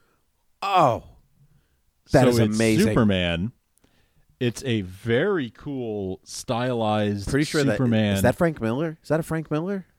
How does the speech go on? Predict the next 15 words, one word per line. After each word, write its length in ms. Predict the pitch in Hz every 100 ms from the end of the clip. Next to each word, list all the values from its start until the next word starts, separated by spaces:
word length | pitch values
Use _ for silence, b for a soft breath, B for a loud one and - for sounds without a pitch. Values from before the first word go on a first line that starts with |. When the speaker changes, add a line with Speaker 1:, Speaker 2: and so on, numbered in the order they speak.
| _ -
Speaker 2:
I, 220 | 120 120 -
I, 280 | 117 120 120 - 110
th-, 120 | 107 - _ _ _ _ _ _ -
it 200 | 120 113
might. 360 | 110 113 214 226 -
It's 200 | 110 -
signed. 680 | - 95 123 92 82 107 - _ _ _ _ _ _ _ _ -
Uh, 680 | 107 107 107 104 104 101 95 _ _
it 140 | 117 101
is 120 | 95
signed 440 | - 127 147 208
in 140 | 156 104
gold 280 | 123 156 135
Sharpie, 560 | - 127 120 90
Speaker 1:
Is 60 | 85